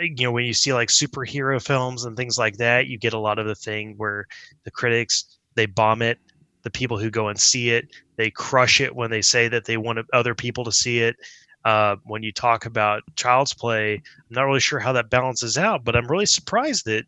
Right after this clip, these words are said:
that it's, it's holding its own as far as the critics are concerned. So I think we're at sixty-nine right now as of this date, uh, as far as cer-, uh,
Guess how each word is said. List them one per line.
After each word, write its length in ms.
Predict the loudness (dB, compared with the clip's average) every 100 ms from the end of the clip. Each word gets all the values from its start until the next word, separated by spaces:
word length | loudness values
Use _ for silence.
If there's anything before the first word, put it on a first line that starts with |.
| -4
that 160 | -2
it's, 180 | -2 -2
it's 160 | -2 -2
holding 340 | 0 0 0
its 180 | -4 0
own 260 | 0 0 -4
as 140 | -4
far 220 | 0 2
as 80 | 2
the 100 | 0
critics 380 | -4 -4 -2 -2
are 100 | 0
concerned. 500 | -4 -4 -6 -8 -12 -20 -20 -20 -4
So 120 | 0
I 40 |
think 140 | 2 4
we're 80 | 4
at 100 | 4
sixty-nine 680 | 4 4 2 2 4 4 4
right 180 | 2 4
now 320 | 4 4 0 -8 -20 0
as 200 | 2 4
of 160 | 2 2
this 180 | -2
date, 340 | 0 0 0 -4 -14 -20 _ _
uh, 240 | 2 4 2
as 160 | 0 -2
far 300 | 0 2 4
as 120 | 2
cer-, 280 | 2 2 2
uh, 260 | 4 2